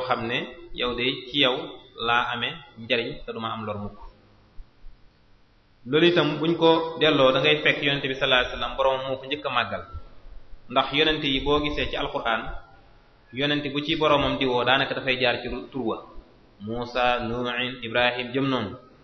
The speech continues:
Waaye bu dee Muhammad nag bu koy woo du jaar ci tur wa, "yaa ayyuhar rasul" lay wax wala "yaa ayyuhan nabi". Loolu daraja yonente bi sallallahu alayhi wasallam ak màggam moom la wane.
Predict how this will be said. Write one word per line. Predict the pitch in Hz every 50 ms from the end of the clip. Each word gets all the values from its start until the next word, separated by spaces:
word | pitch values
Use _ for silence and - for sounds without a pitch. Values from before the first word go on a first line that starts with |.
| - _ _ _ _ -
Waaye | 117 131 139 139 - -
bu | 160 170
dee | 185
Muhammad | 185 180 175 170 175 165 151 139 127 123
nag | 120 120 -
bu | - -
koy | 165 156
woo | 156 139 127 123 127 120 - -
du | 131 131
jaar | 135 123 123 120
ci | 117 101
tur | - 110 98
wa, | 92 - - - - -
"yaa | - 120 120 123 127 127
ayyuhar | 127 120 117 117 120 113 113 113
rasul" | 120 117 - - 127 120 117 117
lay | 117 117 117
wax | 117 127 123 - - -
wala | 113 120
"yaa | 120 117 120 117
ayyuhan | 117 113 113 117 117 113
nabi". | 113 104 110 - - - _ _ _ _ - - - - - - - - -
Loolu | 117 117 120 135 143 - - - -
daraja | 135 135 143 135 139 135
yonente | 131 131 127 123 123
bi | 117
sallallahu | - 123 120 117 113 113
alayhi | 117 117
wasallam | 117 113 - 120 117
ak |
màggam | 117 113 107 101 113 117 151 185 190 - - _ _ - -
moom | 107 110 113 120
la | 131
wane. | 143 139 120 101